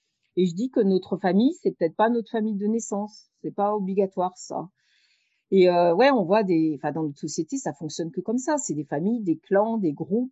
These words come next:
Euh, il faut appartenir au groupe et obéir, euh, à tous les dogmes du groupe. Et si on n'obéit pas, on est exclu.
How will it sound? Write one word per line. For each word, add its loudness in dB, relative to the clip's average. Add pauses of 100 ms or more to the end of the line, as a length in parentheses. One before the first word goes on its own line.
(140)
Euh, -2
il -6
faut -4
appartenir -2
au 2
groupe 0
et 6
obéir, 2
euh, -2 (640)
à -4 (100)
tous 2
les 4
dogmes 2
du -2
groupe. -2 (180)
Et -2
si -2
on 2
n'obéit 2
pas, 4
on 2
est -4
exclu. -12